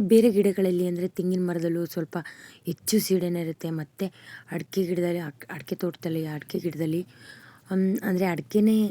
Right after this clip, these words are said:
ಹೊಂಬಾಳೆನೇ ಬಿಡಲ್ಲ, ಅಂದರೆ ಕಡಿಮೆ ಇರುತ್ತೆ. ಒಂದೊಂದು ಟೈಮಲ್ಲಿ ಚೆನ್ನಾಗಿ ನೀರಿದೆ ಅಂದರೆ ಒಂದು ಎರಡು ಬಿಡುತ್ತೆ. ಹಾಗಾಗಿ ನೋಡಿ ಅದರಲ್ಲೇ ಹುಡಿಕೊಂಡು ಸ್ವಲ್ಪ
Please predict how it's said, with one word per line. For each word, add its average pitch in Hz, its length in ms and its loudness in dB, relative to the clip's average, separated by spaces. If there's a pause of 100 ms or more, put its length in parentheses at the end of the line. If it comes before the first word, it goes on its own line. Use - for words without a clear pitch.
(220)
ಹೊಂಬಾಳೆನೇ 190 560 2
ಬಿಡಲ್ಲ, 156 240 -6 (640)
ಅಂದರೆ 180 200 -2 (100)
ಕಡಿಮೆ 185 360 2
ಇರುತ್ತೆ. 170 300 -2 (460)
ಒಂದೊಂದು 202 280 4
ಟೈಮಲ್ಲಿ 202 400 4
ಚೆನ್ನಾಗಿ 175 440 0
ನೀರಿದೆ 175 380 2
ಅಂದರೆ 180 180 -2 (500)
ಒಂದು 180 220 2
ಎರಡು 170 240 0
ಬಿಡುತ್ತೆ. 151 300 -8 (960)
ಹಾಗಾಗಿ 202 400 4 (460)
ನೋಡಿ 196 180 4 (460)
ಅದರಲ್ಲೇ 180 580 0
ಹುಡಿಕೊಂಡು 175 600 0
ಸ್ವಲ್ಪ 160 300 -4